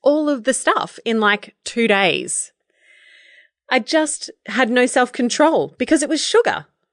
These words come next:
So I'm eating it and my brain's telling me, "Eat more, eat more." And I was also, grew up in a house where we didn't eat sugar. We never really had naughty, in inverted commas, food.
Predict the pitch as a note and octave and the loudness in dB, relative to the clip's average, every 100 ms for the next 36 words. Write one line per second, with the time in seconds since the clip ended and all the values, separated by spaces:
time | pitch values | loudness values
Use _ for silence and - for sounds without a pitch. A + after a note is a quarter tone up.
0 | _ - D4+ C#4+ C#4+ A#3+ C4 E4+ G3 G#3+ | _ -4 2 4 4 2 0 -2 0 0
1 | D#4 - - A#3+ A#3+ A#3+ A#3+ A#3+ A3+ A3 | 0 -8 -4 0 2 2 2 0 -4 -4
2 | A3 A#3+ C4+ A3 A3+ A#3+ A3 G#3+ G3+ B3+ | -2 2 2 2 0 0 2 2 2 0
3 | A#3 B3 E3+ E3+ G3 - B3 A#3 B3+ D3 | 0 -2 -2 -6 -14 -10 -6 -2 0 0
4 | - - _ - B3+ B3+ B3 - B3 C#4+ | -4 -20 _ -2 2 2 2 2 2 2
5 | D#4+ D4 C4+ - _ _ - - - G#3+ | 2 2 2 -4 _ _ -20 -20 -16 -14
6 | G3 A#3 A3+ A3 G3 G3+ F#3+ F#3 - G3 | 0 2 4 2 0 2 2 0 2 2
7 | G3 G#3 G#3 A3 A3+ A#3 G3+ F3+ - E3 | 4 2 0 -2 -2 -2 -4 -6 -6 -8
8 | D3 F3 _ _ _ - - - A3+ B3 | -8 -12 _ _ _ -20 -20 -4 0 2
9 | B3 B3 A3+ G#3 G3 G3+ G3 F3 - - | 2 4 4 4 2 2 2 0 -10 -14
10 | _ F#3 F3+ E3+ F#3 F#3+ F3 F#3+ D4+ _ | _ -4 -2 0 0 0 0 -2 -4 _
11 | _ _ _ - F#3+ F#3 E3+ F3 E3+ D3+ | _ _ _ -2 0 2 2 0 -2 -6
12 | F#3 F3+ E3 D#4+ - - _ - _ _ | -4 -2 -2 -2 -6 -10 _ -20 _ _
13 | F4+ F#4+ C#3 D3+ | 2 4 2 -4